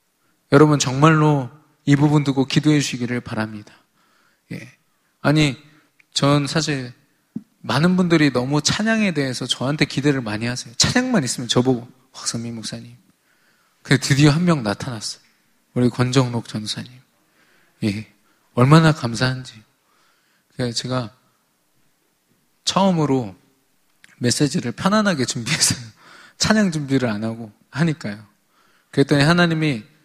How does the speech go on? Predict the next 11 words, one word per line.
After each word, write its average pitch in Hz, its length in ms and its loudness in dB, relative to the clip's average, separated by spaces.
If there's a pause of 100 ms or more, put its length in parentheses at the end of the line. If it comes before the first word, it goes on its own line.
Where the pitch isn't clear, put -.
(440)
저의 131 540 0 (200)
그 113 280 -8
컴퓨터를 170 580 2
오류나게 143 580 6
하셔가지고 113 540 -2
원고를 139 400 4
다 113 140 -8
날렸어요. 107 480 -8 (320)
십오 202 320 2
분 156 180 0
전에. 104 320 -8